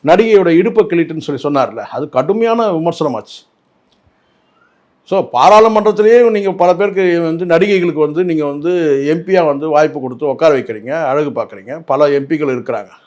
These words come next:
எல்லாருக்கும் தெரியும் உங்களுக்கு. அப்போ வந்து அண்ணாமலை வந்து அவசியமே இல்லாம ஒரு சாதாரண ஒரு கேள்வி தான் என்ன கேட்டினா வந்து இவங்க ரெண்டு பேரும் டிராமா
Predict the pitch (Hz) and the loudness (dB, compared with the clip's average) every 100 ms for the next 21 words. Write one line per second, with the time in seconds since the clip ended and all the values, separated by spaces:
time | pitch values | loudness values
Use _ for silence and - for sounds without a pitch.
0 | - 117 117 - - 139 113 87 _ _ | -10 -6 -6 -8 -6 -6 -6 -12 _ _
1 | _ _ _ - 139 190 208 233 214 170 | _ _ _ -4 -2 0 0 2 2 2
2 | 143 113 110 156 233 226 185 170 214 185 | 0 -2 -4 0 2 4 2 2 2 2
3 | 139 123 202 202 240 240 226 208 208 135 | 2 2 0 0 0 2 4 2 0 0
4 | 151 196 220 226 214 170 190 190 170 170 | 4 6 6 4 2 2 -2 0 0 0
5 | - - 135 131 127 135 123 131 226 151 | -2 -12 -12 -10 -8 -8 -8 -6 -4 -4
6 | 107 _ _ _ _ - 175 170 175 202 | -6 _ _ _ _ -2 0 2 2 2
7 | 202 175 165 180 180 | 0 2 2 4 2